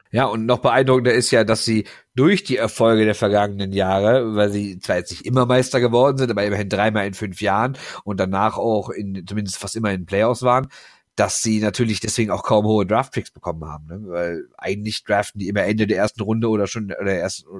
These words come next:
richtig in der zweiten Runde. Und dafür haben sie es wirklich, wie du richtig sagst, geschafft, ihr Team irgendwie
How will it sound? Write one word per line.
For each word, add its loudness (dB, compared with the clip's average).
richtig -8
in -6
der -6
zweiten -6
Runde. -10
Und -8
dafür 4
haben 2
sie 0
es -4
wirklich, 2
wie -2
du 2
richtig -6
sagst, -2
geschafft, -6
ihr -4
Team -4
irgendwie -4